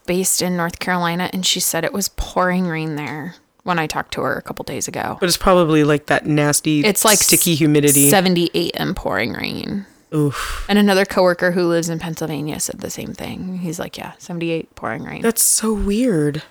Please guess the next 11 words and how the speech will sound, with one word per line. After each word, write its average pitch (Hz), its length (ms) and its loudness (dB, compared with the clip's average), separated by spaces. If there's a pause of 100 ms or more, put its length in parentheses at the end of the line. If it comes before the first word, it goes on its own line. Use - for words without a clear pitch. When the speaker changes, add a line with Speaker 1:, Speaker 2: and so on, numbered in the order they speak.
Speaker 1:
It's - 200 -10
gross. - 500 -6 (340)
I'm 208 140 4
sorry, 196 500 4
Pennsylvania 170 640 -4
and 165 140 -2
North 160 200 -4
Carolina. 156 560 -6
Speaker 2:
No, 170 200 -4
thank 151 400 -10
you. 151 160 -14